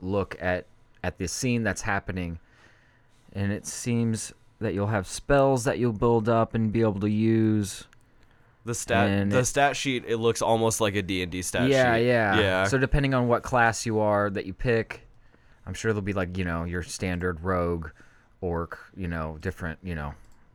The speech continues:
Speaker 1: goblin, weird characters you can pick, and then there's gonna be, like, warrior or, uh, wiz-, I don't know.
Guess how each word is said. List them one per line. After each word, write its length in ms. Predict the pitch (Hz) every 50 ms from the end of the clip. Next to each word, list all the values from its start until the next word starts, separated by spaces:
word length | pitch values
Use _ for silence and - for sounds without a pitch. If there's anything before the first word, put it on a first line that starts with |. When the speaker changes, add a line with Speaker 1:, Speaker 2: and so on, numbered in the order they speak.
| _ - - - _
Speaker 1:
goblin, 580 | - 101 92 90 80 92 87 85 80 78 76 76 80 - - - _ - 69 - - - _ - -
weird 340 | 92 95 104 98 95 90 92 - - - - - - _ - - _
characters 460 | - - 147 139 131 - - 127 117 110
you 60 | 113
can 120 | - 110 98
pick, 260 | - 117 107 101 -
and 80 | 104 101
then 160 | 98 92 90
there's 180 | 90 90 87 82
gonna 160 | - 92 87
be, 100 | 80 82
like, 140 | 76 73 73
warrior 720 | 78 80 82 80 80 80 80 78 76 76 76 76 73 76 - _ _ _ _ _ _ _ _ _ _ _ -
or, 440 | 76 73 69 65 64 60 62 58 52 55 53
uh, 40 |
wiz-, 280 | 60 73 82 82 76 73 _ -
I 40 |
don't 180 | 78 71 67 -
know. 120 | 57 -